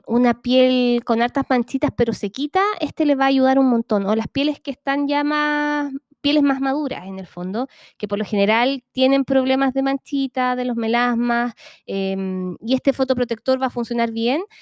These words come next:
El tema es que vale veinticinco lucas, como les decía, para mí no es un protector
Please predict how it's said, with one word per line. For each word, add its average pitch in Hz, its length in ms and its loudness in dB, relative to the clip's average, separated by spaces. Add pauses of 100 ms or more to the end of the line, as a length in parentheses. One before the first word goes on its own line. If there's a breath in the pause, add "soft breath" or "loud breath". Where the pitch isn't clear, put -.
(200 loud breath)
El 247 180 -4
tema 359 240 0
es 370 120 -2
que - 100 -4
vale 320 240 2
veinticinco 320 560 -2
lucas, 285 380 0
como 277 200 -2
les 254 140 -2
decía, 247 320 -4
para 220 220 -2
mí 311 500 -2
no 254 240 2
es 294 140 0
un 330 100 -2
protector 302 640 -4